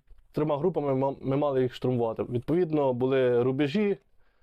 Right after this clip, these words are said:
до яких ми мали, всі три групи мали заходити. Ми штурмували, моя група, першу вулицю, ми штурманули там триста метрів вулиці, свій рубіж, зайняли і очікували інші дві штурмові групи, поки вони вийдуть на свої рубежі.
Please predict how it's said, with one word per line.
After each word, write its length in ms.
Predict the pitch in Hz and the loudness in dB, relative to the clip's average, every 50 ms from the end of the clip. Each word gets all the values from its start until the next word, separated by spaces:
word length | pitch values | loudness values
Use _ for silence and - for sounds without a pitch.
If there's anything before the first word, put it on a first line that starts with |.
| _ _ _ - | _ _ _ -2
до 80 | 131 135 | -2 -2
яких 260 | 135 - 160 139 - | 0 0 -2 -2 -2
ми 60 | 139 | 0
мали, 600 | 135 139 139 135 135 131 127 123 120 120 113 110 98 | 0 0 0 0 2 2 4 4 4 2 0 -2 -4
всі 240 | - - - 147 | -6 -6 -4 -2
три 140 | 127 135 127 | 0 0 0
групи 260 | 127 165 190 160 143 | 2 0 0 0 0
мали 440 | 135 131 135 131 131 123 120 117 113 - | 0 0 0 2 2 2 2 0 0 0
заходити. 580 | 131 123 127 - 160 165 170 160 - 135 131 127 - _ _ _ _ _ _ _ _ _ _ _ _ _ _ | 0 -2 0 0 0 0 0 0 0 0 -2 -2 -2 _ _ _ _ _ _ _ _ _ _ _ _ _ _
Ми 240 | - 131 127 160 143 | -6 -4 -2 -2 -2
штурмували, 600 | - - 131 123 127 131 120 120 120 123 117 113 - - | -2 -2 0 0 2 2 2 2 2 0 0 -2 -4 -4
моя 220 | 127 127 131 123 | 0 2 2 2
група, 280 | 120 123 123 117 - 113 | 2 2 0 0 -2 -2
першу 360 | - 170 180 175 - - 180 | -2 -2 -2 -2 -2 -2 0
вулицю, 520 | 165 165 165 160 160 147 - - 151 147 - - _ _ _ _ _ _ _ _ _ _ _ _ _ _ _ - | 2 2 2 2 2 0 0 0 -2 -2 -2 -6 _ _ _ _ _ _ _ _ _ _ _ _ _ _ _ -2
ми 140 | 156 147 127 | -2 -2 -2
штурманули 480 | - - 135 131 135 143 151 139 131 120 | -2 -2 -2 0 0 0 0 0 0 0
там 160 | 123 113 113 | -2 -4 -2
триста 300 | - 143 139 - - 131 | -2 -2 -2 -2 -2 -2
метрів 280 | 127 127 123 - 139 | -2 -2 -2 0 0
вулиці, 420 | 175 202 196 185 170 151 - 151 127 | 2 2 2 2 0 0 -2 -2 -2
свій 260 | - - 147 139 127 | 0 0 0 2 2
рубіж, 360 | 123 127 143 185 196 190 156 | 0 0 0 0 0 0 2
зайняли 460 | 127 127 147 165 156 151 147 143 135 | 0 0 0 0 0 2 2 2 2
і 120 | 135 131 123 | 2 2 2
очікували 680 | 120 - - 156 - 139 135 131 131 123 120 117 113 - | 0 0 -2 -2 0 2 2 4 4 4 2 0 0 0
інші 280 | 143 151 151 139 - 131 | 0 0 0 0 0 0
дві 180 | 120 127 143 | 0 0 0
штурмові 400 | 131 - - 127 127 127 127 127 | 0 -2 -2 -2 0 0 0 0
групи, 280 | 120 143 190 175 151 131 | 0 0 0 0 0 0
поки 260 | - 131 131 - 131 | -2 -2 -2 0 0
вони 180 | 127 123 127 123 | 0 2 2 2
вийдуть 340 | 127 143 143 135 127 120 127 | 2 0 0 0 -2 -2 0
на 220 | 123 120 120 113 | 0 2 0 0
свої 220 | - - 131 127 | 0 0 0 2
рубежі. 420 | 127 123 120 120 117 110 113 107 | 2 2 2 2 2 2 0 -2